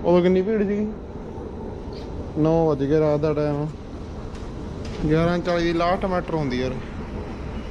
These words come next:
ਆਪਾਂ ਜਾਣਾ ਕਿਹੜਾ ਚੌਂਕ ਸੀ ਉਹ, ਦੋਲਾ ਗੂਆ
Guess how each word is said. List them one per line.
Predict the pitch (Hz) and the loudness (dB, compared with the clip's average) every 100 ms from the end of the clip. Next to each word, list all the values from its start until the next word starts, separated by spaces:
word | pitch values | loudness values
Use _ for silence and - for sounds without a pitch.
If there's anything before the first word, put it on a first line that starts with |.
| - - - | -8 -8 -4
ਆਪਾਂ | 160 - 175 | -2 2 2
ਜਾਣਾ | 175 175 185 202 226 208 - - - - - - - - - - - - - - | 4 4 2 2 -2 -6 -8 -8 -8 -8 -8 -8 -8 -8 -8 -8 -8 -8 -8 -4
ਕਿਹੜਾ | 180 196 | 2 2
ਚੌਂਕ | 202 196 | 4 4
ਸੀ | 196 | 4
ਉਹ, | 208 220 214 202 185 190 | 4 4 0 -6 -6 -2
ਦੋਲਾ | 170 175 175 | 2 4 4
ਗੂਆ | 156 156 | 4 0